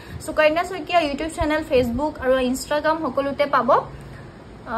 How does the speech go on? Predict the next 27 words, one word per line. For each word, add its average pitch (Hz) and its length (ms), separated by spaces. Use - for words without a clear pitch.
পাব 247 160
মানে 339 200
কেইটা 277 200
বজাত 311 260
পায় 294 140
মই 302 160
সেইটো 277 220
নাজানো 240 360
দেই। 254 160
মুঠতে 370 260
check 370 140
কৰিব, 277 200
এবাৰ 311 240
হ'লেও 392 280
মোৰ 349 120
পেজটো 302 320
check 330 300
কৰিব 330 200
কাইলৈ 269 240
দিনটো, 302 260
তেতিয়া 294 220
অভিয়াছলি 277 420
পাই 233 200
যাব 202 180
ঘটনাটো 247 460
কি 311 180
আচলতে। 226 440